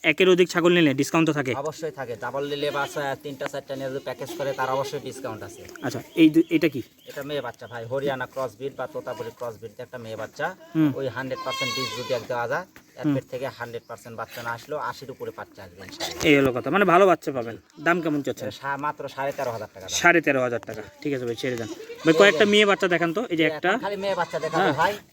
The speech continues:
Speaker 2: যতটি দেখাবো।
Speaker 1: কমের মধ্যে কিছু মেয়ে বাচ্চা দেখাই দিই।
Speaker 2: জি,
Speaker 1: ওই
Speaker 2: ইনশাআল্লাহ।
Speaker 1: পাঠা সহ আপনারা পাঠি মি-, মিক্স করে, মানে ম্যাক্স করে নিতে পারবেন।
Speaker 2: জি।
Speaker 1: যদি
Speaker 2: যে পাঠা গেলাও,
Speaker 1: নিতে
Speaker 2: ওই
Speaker 1: চান।
Speaker 2: পা-, যে পাঠা গেল ভাই, ওই পাঠার সাথে এই যে এই পাঠিটা নিতে পারে।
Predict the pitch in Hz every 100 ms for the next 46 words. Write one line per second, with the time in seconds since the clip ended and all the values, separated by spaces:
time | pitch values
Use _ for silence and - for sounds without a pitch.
0 | _ _ - - _ 156 165 180 185 180
1 | 175 190 214 208 202 202 202 202 196 190
2 | 202 180 190 202 285 151 139 180 151 190
3 | 208 202 214 254 170 180 180 165 160 175
4 | 175 190 - - 165 170 - - 170 165
5 | 147 165 - - 170 165 156 143 107 107
6 | - 117 104 - 160 170 208 208 165 180
7 | 190 214 214 202 196 160 107 - 165 180
8 | 170 185 185 190 180 214 226 208 - 151
9 | 160 165 165 175 180 165 165 160 139 143
10 | 127 120 104 101